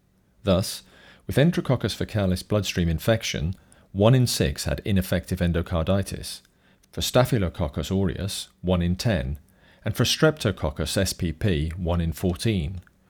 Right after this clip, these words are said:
suggesting that screening for ineffective endocarditis seems reasonable in patients with such bacteria in the bloodstream.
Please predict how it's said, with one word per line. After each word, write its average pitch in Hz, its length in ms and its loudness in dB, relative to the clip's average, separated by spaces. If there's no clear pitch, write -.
suggesting 117 560 4
that 92 100 2
screening 95 480 0
for - 120 -4
ineffective 98 580 -2
endocarditis 92 840 0
seems 90 340 0
reasonable 87 480 0
in 78 140 -4
patients 90 480 -2
with 85 100 -4
such - 320 -2
bacteria 85 640 -2
in 85 140 -2
the 82 60 -2
bloodstream. 92 640 -2